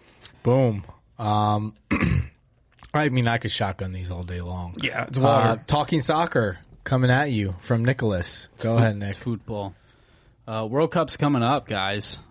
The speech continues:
Speaker 3: Super excited. Get to watch games at nine o'clock in the morning and all throughout the workday. Uh, I also think it's gonna be one of the most interesting World Cups, even if you're not really a follower of soccer.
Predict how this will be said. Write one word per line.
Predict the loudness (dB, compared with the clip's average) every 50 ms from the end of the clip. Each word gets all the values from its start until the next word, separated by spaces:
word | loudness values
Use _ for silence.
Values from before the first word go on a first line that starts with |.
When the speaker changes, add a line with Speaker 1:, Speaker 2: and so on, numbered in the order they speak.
| _ _
Speaker 3:
Super | -10 -8 -4 -2 -2 -2 0 0 -2
excited. | -2 -2 -2 -2 -2 0 0 0 0 0 -2 -4 -8 -10
Get | -10 -8 -8 -6
to | -6
watch | -4 -4 -4 -4 -8 -8 -8
games | -8 -6 -4 -4 -6 -6 -6
at | -6 -4 -4 -6 -8 -10 -18 _ _ _ _ _ _ _ _ _ _ _ _ _ _
nine | -8 -6 -4 -4 -4 -4
o'clock | -6 -6 -6 -4 -4 -4 -4 -6
in | -6
the | -6
morning | -4 -4 -4 -4 -4 -2 -2 -4 -4 -4 -4
and | -4 -6 -6 -8 -10 -12 -18 -20 _
all | -4 -2 -2 -2
throughout | -2 -4 -4 -2 -2 -4
the | -4 -6
workday. | -6 -4 -4 -4 -4 -6 _ -6 -4 -2 -2 -2 -4 -6 -12 -20 -20 -20 -20 -20 -20 -20 -20 -20 -20 _ -20 _
Uh, | -8 -6 -4 -4 -4 -4 -6 -6
I | -4 -2 2 2
also | 2 2 2 0 0
think | 0 0 0 0 -2
it's | -4 -2
gonna | -2 -2 0
be | 0 -2 -2
one | -2 -4 -4 -4 -2 -2 -2
of | -2 -2
the | -4 -4
most | -4 -4 -4 -6 -8 -8 -4
interesting | -4 -4 -2 -4 -6 -6 -4 -2 -2 -2 0
World | 0 2 2 0 0
Cups, | -2 -2 0 0 0 -2 -6 -12 -16 -18 -18 _ _ _ _ _ _ _ _ _ _ -8
even | -6 -4 -4 -4
if | -4 -2
you're | -2 0 0 0 0 -2 -4 -10 -18 -16 _
not | -6 -4 -2 -2 -2
really | -4 -4 -2 -2 -2
a | -4
follower | -4 -4 -4 -2 -2 -2 -4 -4
of | -6 -4
soccer. | -2 0 0 0 0 -2 -2 0 0 -2